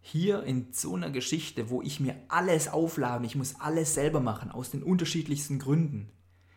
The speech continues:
Es wird verdammt schwer, da einen Überblick zu behalten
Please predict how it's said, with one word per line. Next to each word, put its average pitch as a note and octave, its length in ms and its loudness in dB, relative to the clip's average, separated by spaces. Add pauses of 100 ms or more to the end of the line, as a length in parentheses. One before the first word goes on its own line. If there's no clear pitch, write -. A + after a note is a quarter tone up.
(280)
Es A2 280 -10
wird B2 300 2
verdammt A#2 640 -4
schwer, A2+ 460 0
da G#2+ 140 -2
einen G#2 200 -2
Überblick D#3+ 540 4
zu D#3 100 -2
behalten D#3 580 0